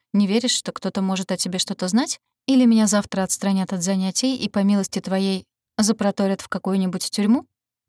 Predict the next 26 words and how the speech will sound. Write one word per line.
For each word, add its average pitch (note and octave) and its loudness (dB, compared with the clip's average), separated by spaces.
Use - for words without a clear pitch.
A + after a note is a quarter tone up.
Сказала G#3+ -2
и F#3+ -4
поняла, F#3 -2
что A#3 -2
это F#3+ -4
в - -8
самом F#3+ 0
деле F3+ -2
возможно. G#3 0
Кто E4+ -2
знает, G3 2
что - -4
этому F#3 -4
человеку F#3 -4
придёт F#3+ -4
в F#3 -8
голову. F#3 -4
Надо F#3+ 2
было F3+ -2
держать G3 -2
язык F3 -2
за G3 0
зубами F#3+ -2
и E3+ -8
действовать F#3+ -2
осторожнее, F#3+ -2